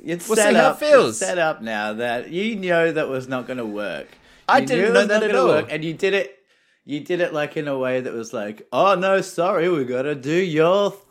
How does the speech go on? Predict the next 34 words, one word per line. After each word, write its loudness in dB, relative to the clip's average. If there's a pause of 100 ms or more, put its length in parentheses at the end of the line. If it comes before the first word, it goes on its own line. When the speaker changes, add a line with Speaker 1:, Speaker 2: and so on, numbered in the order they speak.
(120)
Speaker 1:
your -4
Speaker 2:
No, - (140)
Speaker 1:
thing -4
Speaker 2:
no, 4
no, -2
no. -4
I 2
Speaker 1:
and 2
Speaker 2:
was -4
just -6
Speaker 1:
see -4
if -2
Speaker 2:
let-, 0
Speaker 1:
it -2
Speaker 2:
I 4
was 2 (220)
Speaker 1:
works." -20 (180)
Speaker 2:
I 6
was 0
the -6
one, -4 (100)
you -8
know, -2
who -2
actually 0
suggested -4
this -8
new -10
thing -16
this -12
time. -6
I 2
wanted -2
to -4